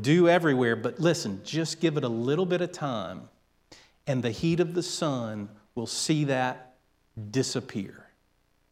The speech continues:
That is the imagery that the author, that Hosea is using to communicate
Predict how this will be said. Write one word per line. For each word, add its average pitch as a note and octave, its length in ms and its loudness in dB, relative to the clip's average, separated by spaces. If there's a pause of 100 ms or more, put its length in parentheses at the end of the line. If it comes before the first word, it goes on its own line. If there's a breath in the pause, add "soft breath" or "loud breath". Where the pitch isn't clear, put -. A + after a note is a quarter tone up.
(560 soft breath)
That G3 420 8
is F#3+ 200 6
the F3+ 140 6
imagery D3 520 4
that C#3 180 2
the C#3 100 0
author, D3 580 4
that C3+ 160 2
Hosea C#3 540 4
is A#2+ 300 -2
using A#2 440 0
to C3 140 -4
communicate C#3 880 -2